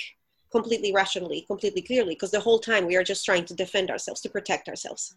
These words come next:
You know, our trauma keeps us protecting ourselves. So the church's, um, grip on people, because they wanna,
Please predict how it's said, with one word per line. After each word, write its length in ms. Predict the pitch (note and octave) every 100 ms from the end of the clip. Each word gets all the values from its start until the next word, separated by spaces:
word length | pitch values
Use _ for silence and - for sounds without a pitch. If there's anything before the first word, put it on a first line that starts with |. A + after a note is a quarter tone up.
| _ - _ _
You 120 | G3+
know, 280 | G3 A3+ C4+ -
our 100 | G#3
trauma 320 | G#3 G#3+ G3
keeps 260 | F3+ G3+ -
us 100 | F#3
protecting 480 | G3+ F#3 F3 F#3 D#3
ourselves. 500 | A#2 - - - - _ - - -
So 240 | - A#3+ -
the 120 | A3+
church's, 1300 | A#3 - C4 C#4 C4+ - - - A#3+ A#3 - - - -
um, 520 | G#3 F#3+ E3+ D#3+ E3+ - _ _ - - -
grip 340 | F3+ F#3+ C4 - - -
on 140 | A#3+ A#3
people, 400 | B3+ B3+ D4 D4+
because 180 | -
they 100 | G#3
wanna, 240 | G#3 G#3+